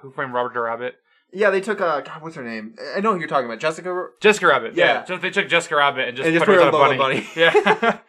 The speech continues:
Speaker 1: I was like, "This is not okay." This, like, I was like, "No one." I was like, "We just felt so uncomfortable watching a kids movie," and this,
Speaker 2: Every
Speaker 1: and
Speaker 2: single
Speaker 1: this
Speaker 2: time
Speaker 1: bunny
Speaker 2: when
Speaker 1: is
Speaker 2: she
Speaker 1: just
Speaker 2: showed
Speaker 1: like,
Speaker 2: up on scene, they were like,
Speaker 1: "Hey."
Speaker 2: "Oh, yeah, I wanna get with her." And you're like, "This is for
Speaker 1: I know.
Speaker 2: kids." <laughs>
Speaker 1: Yeah, it was very, very low creepy, low-key creepy, but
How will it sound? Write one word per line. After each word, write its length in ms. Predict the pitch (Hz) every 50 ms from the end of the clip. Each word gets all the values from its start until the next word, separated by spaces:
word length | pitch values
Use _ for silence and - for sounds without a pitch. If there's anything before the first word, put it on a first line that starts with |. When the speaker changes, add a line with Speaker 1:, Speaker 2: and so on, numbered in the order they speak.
| _ - - - - - - -
Speaker 1:
I 40 | 185
was 60 | 175
like, 100 | 196 190
"This 120 | 254 254 226
is 80 | 202
not 220 | 175 170 160 160 151 143
okay." 300 | - 156 147 135 120 117
This, 200 | 113 139 147 143
like, 240 | 190 180 151 143 - _ _ _ - - -
I 60 | - 180
was 80 | 175
like, 140 | 196 202 196
"No 120 | 190 202
one." 240 | 196 202 202 196 196
I 40 | 180
was 80 | 170 170
like, 80 | 180 185
"We 80 | 208
just 140 | 208 240 -
felt 120 | 240 208
so 140 | - 208 185
uncomfortable 400 | 175 156 - 165 170 165 170 143
watching 240 | 143 143 143 147 131
a 20 |
kids 220 | 117 - 147 151 147
movie," 240 | 139 131 120 120 117
and 100 | 120 123
this, 80 | -
Speaker 2:
Every 140 | 190 208 254
Speaker 1:
and 40 | -
Speaker 2:
single 80 | 277 269
Speaker 1:
this 60 | 262
Speaker 2:
time 80 | 294 247
Speaker 1:
bunny 120 | 254 233 226
Speaker 2:
when 60 | -
Speaker 1:
is 60 | - -
Speaker 2:
she 100 | - 240
Speaker 1:
just 80 | 226 -
Speaker 2:
showed 120 | 254 233
Speaker 1:
like, 100 | 233 -
Speaker 2:
up 40 | 233
on 100 | 196 180 165
scene, 280 | - 202 202 202 196
they 80 | 185 185
were 80 | 190
like, 260 | 196 202 202 220 220 220
Speaker 1:
"Hey." 440 | 220 220 220 220 214 214 220 214 - 208 196 -
Speaker 2:
"Oh, 220 | 202 202 196 196
yeah, 220 | 175 170 165 160
I 100 | 156 156
wanna 180 | 170 175 160 143
get 260 | - - 165 180 170
with 140 | 165 151 131
her." 320 | 131 143 175 190 202 180
And 80 | 143 151
you're 100 | 165 180
like, 180 | 170 156 143 - _ _
"This 240 | 170 180 220 233 226
is 80 | 220 196
for 240 | - - 175 165 139
Speaker 1:
I 140 | 151 170
know. 80 | - 381
Speaker 2:
kids." 500 | 415 415 415 415 392 - 196 165 160 175
<laughs> 320 | 233 247 - - - 403 - - - _ _ _ _ - 370 359
Speaker 1:
Yeah, 340 | - 139 135 123 117 117 -
it 120 | 135 143 139
was 180 | 147 151 135
very, 420 | 139 156 156 151 151 147 139 - -
very 280 | 147 175 175 170 156 139
low 100 | 131 127
creepy, 460 | - - 120 117 110 113 117 110 107 107 - _
low-key 300 | 135 135 131 131 - 123 110
creepy, 300 | - 117 110 110 117 113
but 280 | 107 113 110 - -